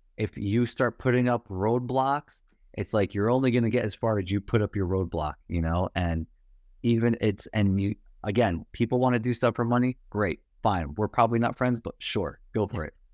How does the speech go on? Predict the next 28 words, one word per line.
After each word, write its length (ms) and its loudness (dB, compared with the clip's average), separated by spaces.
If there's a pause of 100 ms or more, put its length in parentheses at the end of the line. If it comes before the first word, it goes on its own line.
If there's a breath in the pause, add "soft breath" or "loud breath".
(160)
I 100 0
feel 220 2
like 220 0
people 500 -2 (500)
who 140 -2
I'm 160 4
friends 280 -2
with 220 -2 (460)
are 120 0
people 420 -2
who 360 -2
are 140 -4
so 420 0
good 280 2
at 80 0
what 160 -2
they 100 0
do 260 0
that 200 -2
they 120 0
are 120 2
compensated 680 -2
very 240 0
well 220 0
for 140 -8
what 160 -4
they're 120 -2
doing. 320 -4